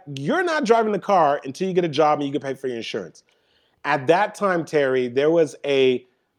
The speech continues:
Publix supermarket, which is a chain in South Florida, grocery store in South Florida.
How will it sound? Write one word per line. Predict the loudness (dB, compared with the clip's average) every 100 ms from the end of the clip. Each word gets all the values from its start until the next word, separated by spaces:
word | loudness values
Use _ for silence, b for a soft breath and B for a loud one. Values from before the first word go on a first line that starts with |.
| _
Publix | 2 2 4 2 0
supermarket, | -2 -2 -2 -2 -2 -2 -4
which | -6
is | -8
a | -8
chain | -4 -2 -2
in | -2
South | -2 -2 0
Florida, | 0 0 -2
grocery | -4 0 0 -2 -6
store | 0 2 2
in | -2
South | -2 -2 -2
Florida. | -4 -2 -2 -2 -6